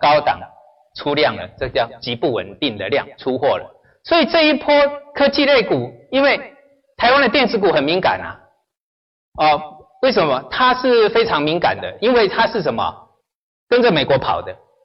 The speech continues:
所以它先转弱之后，是不是透露了什么讯息？所以它透露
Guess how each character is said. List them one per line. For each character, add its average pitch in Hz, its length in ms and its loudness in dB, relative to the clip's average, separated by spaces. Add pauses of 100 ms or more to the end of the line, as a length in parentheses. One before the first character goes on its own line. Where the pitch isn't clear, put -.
(140)
所 - 160 0
以 262 100 2
它 277 160 0
先 277 220 0
转 170 180 2
弱 240 180 4
之 226 200 0
后， 165 240 2
是 - 160 -4
不 226 80 0
是 233 40 0
透 240 220 2
露 403 180 4
了 175 80 4
什 139 200 0
么 170 100 -2
讯 190 320 0
息？ - 320 -12 (560)
所 269 180 2
以 285 200 0
它 - 180 -2
透 285 220 -2
露 254 340 4